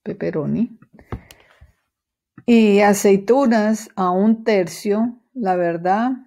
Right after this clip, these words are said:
la pregunta del tercio, pues, no tiene nada que ver. Lo que está preguntando es cuál no tiene pepperoni. No tiene pepperoni, la mitad,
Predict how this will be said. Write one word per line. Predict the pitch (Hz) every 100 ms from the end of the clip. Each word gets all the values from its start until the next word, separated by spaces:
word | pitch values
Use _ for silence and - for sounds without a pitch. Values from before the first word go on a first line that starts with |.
| _ _ _ _ _ _ _ _ _ _ _ _ _ _ _ _ -
la | 180 165
pregunta | 175 165 180 170 - 202
del | 202 175 170 165
tercio, | 180 180 180 214 214 214 208
pues, | - - _
no | 190 180
tiene | 190 180 190
nada | 190 190 196
que | - 175
ver. | 175 160 _ _ _ _ _ _ _ - 170
Lo | 185
que | 190
está | 170 190 165
preguntando | 214 220 196 185 180 185
es | 180
cuál | - 208 190 196
no | 202 202
tiene | 208 196 190 190
pepperoni. | 185 180 170 170 160 156 - _ -
No | 180 196 196
tiene | 214 226
pepperoni, | 226 202 196 180 196 220 311 - -
la | 170 165
mitad, | 156 160 185 185